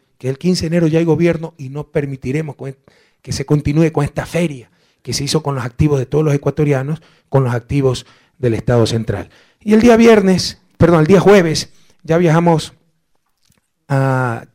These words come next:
Chile, a este pueblo hermano, donde estamos transmitiendo esta cadena, a participar en la décima séptima Cumbre Iberoamericana. Eh, esta organización ibe-, iberoamericana, que hace un par de años ya tiene una secretaría general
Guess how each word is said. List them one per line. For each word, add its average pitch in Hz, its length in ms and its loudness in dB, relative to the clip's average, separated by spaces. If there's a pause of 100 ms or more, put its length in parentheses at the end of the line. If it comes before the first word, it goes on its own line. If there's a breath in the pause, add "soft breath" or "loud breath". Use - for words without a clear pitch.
(180)
Chile, 151 460 0 (100)
a 127 60 -12
este 135 180 -4
pueblo 151 220 2
hermano, 143 480 -2 (340)
donde 127 220 -8
estamos 143 300 -4
transmitiendo 143 460 -4
esta 139 140 -6
cadena, 147 460 -6 (420)
a 131 120 -20
participar 143 560 -6
en 160 100 -2
la 147 80 -2
décima 147 460 -2
séptima 156 500 -8
Cumbre 151 560 -2
Iberoamericana. 135 840 -4 (1040)
Eh, 143 460 -6
esta 175 200 0
organización 170 540 0
ibe-, 165 280 2
iberoamericana, 143 640 0
que 135 100 -4
hace 143 160 -2
un 147 80 -4
par 147 160 0
de 147 80 -4
años 151 160 2
ya 139 40 -2
tiene 156 200 2
una 147 120 0
secretaría 123 560 0
general 131 520 -4